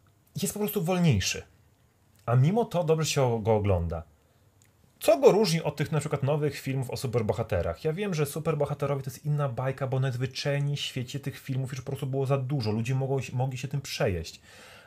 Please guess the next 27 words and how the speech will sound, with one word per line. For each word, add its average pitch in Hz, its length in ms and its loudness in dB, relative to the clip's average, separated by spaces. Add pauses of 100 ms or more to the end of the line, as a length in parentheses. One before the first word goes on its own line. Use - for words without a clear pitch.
(140)
Ale 131 540 2 (400)
trzyma 156 540 2
się 151 240 0
fabuły 139 520 0
książki 135 600 -6
i 156 40 0
lore. 120 320 4 (680)
A 127 80 -4
ja 156 160 0
widziałem 160 360 0
całą 175 520 2
kompilację, 156 800 2
po 139 80 4
prostu 147 360 0
aż, - 340 -2
aż, - 280 2
kurde, 156 320 0
tak - 180 -4
to 127 120 2
oglądałem. 104 520 2 (120)
Osób 151 420 0
pracujących 143 580 0
teraz 127 240 -4
dla 127 180 0
Marvela. 127 720 4 (580)
W - 380 -12
tle 170 320 8